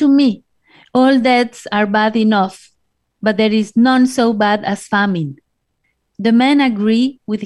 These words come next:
him and slaughter the sacred cows. They feast for six days, but on the seventh day,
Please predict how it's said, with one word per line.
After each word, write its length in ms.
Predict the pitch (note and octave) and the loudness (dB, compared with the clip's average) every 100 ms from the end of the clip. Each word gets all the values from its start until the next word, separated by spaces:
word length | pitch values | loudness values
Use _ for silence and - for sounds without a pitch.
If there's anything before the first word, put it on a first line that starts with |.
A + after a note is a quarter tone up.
| - | -10
him 380 | G#3+ G#3+ C4+ D4 _ _ _ _ | -6 -4 -4 -6 _ _ _ _
and 200 | A3 A3+ | -2 -2
slaughter 600 | A3 - B3+ C4+ C#4+ C#4+ C#4+ | -2 -2 0 2 0 -4 -4
the 240 | A3+ A3+ | -2 -2
sacred 680 | A3+ - B3 B3 - A#3 - | -4 -4 -2 -2 -4 -6 -6
cows. 640 | - G#3+ F3+ E3+ - - _ _ _ - | -4 -2 -2 -8 -14 -20 _ _ _ -2
They 160 | A3+ | -2
feast 640 | A3 - C4+ D4+ - _ - _ | -2 -4 -4 -4 -10 _ -20 _
for 240 | _ - G3+ | _ -8 -8
six 480 | - B3+ B3+ - - | -4 -6 -6 -16 -10
days, 520 | G3 G3 F3+ E3+ - _ _ _ - - | -4 -4 -4 -8 -16 _ _ _ -16 -4
but 260 | G#3 G#3 _ | -4 -4 _
on 140 | A3 G3+ | -4 -2
the 100 | G3+ | -4
seventh 560 | - C#4 C4 B3 A3+ | -4 -2 0 0 -2
day, 400 | G#3 G3+ F#3 F#3 | -2 -2 -2 -6